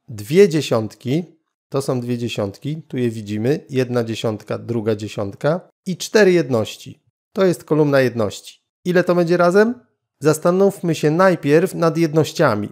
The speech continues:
Mamy jedną jedność, a tu jeszcze dodatkowo cztery jedności. Razem będzie pięć jedności. Tu razem mamy pięć kwadratów.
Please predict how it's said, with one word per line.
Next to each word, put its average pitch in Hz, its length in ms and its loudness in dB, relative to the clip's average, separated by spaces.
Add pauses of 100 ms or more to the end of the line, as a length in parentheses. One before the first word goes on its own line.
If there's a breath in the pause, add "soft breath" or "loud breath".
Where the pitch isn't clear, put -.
Mamy 156 260 0
jedną 143 340 4
jedność, 127 720 0 (280)
a 139 80 -2
tu 190 120 -4
jeszcze 180 340 2
dodatkowo 151 680 0
cztery 160 400 2
jedności. 117 580 -2
Razem 185 420 0
będzie 165 340 2
pięć 147 420 -2
jedności. 113 640 -8 (120)
Tu 185 180 0
razem 151 340 2
mamy 131 240 0
pięć 123 280 -4
kwadratów. 110 680 -6